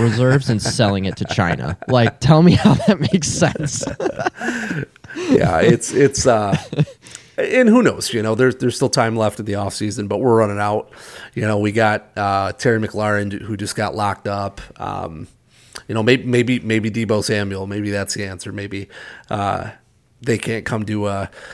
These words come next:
Speaker 2: amicable contract extension and they, they ship him off with Jimmy G or something like that. But,
Speaker 1: Yeah, fair
Speaker 2: um,
Speaker 1: enough.
Speaker 2: outside of, uh, we'll get into winners here in a minute, but, uh, what are your thoughts on,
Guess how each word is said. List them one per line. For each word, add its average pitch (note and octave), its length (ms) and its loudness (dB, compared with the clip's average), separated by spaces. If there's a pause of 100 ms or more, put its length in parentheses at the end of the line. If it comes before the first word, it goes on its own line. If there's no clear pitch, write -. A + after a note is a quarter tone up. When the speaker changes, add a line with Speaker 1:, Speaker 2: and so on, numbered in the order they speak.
(280)
Speaker 2:
amicable A2 720 0
contract A2 600 -2
extension G2+ 540 -8
and G2 100 -8
they, G2+ 140 -4
they G2+ 140 -6
ship - 240 -6
him G#2 120 -4
off G2 220 -6
with G#2 100 -8
Jimmy G2+ 240 -8
G G2 200 -8
or F#2+ 100 -6
something G2+ 320 -8
like G#2 240 -10
that. - 300 -6
But, G#2 240 -4 (200)
Speaker 1:
Yeah, A#4+ 100 -8 (120)
fair - 80 -2
Speaker 2:
um, G#2 240 -2
Speaker 1:
enough. E3 260 -10 (600)
Speaker 2:
outside C#3 500 4
of, A2 240 -2
uh, G2+ 300 -2 (1300)
we'll C#3 180 4
get C3 140 4
into A#2 160 2
winners A2+ 400 0
here A2 160 -2
in G2+ 80 -6
a - 20 -6
minute, G#2+ 300 -6
but, A2 260 -2 (420)
uh, - 80 -2 (280)
what D3+ 480 0
are A#3+ 40 2
your B3 120 4
thoughts E3 400 2
on, B2+ 280 2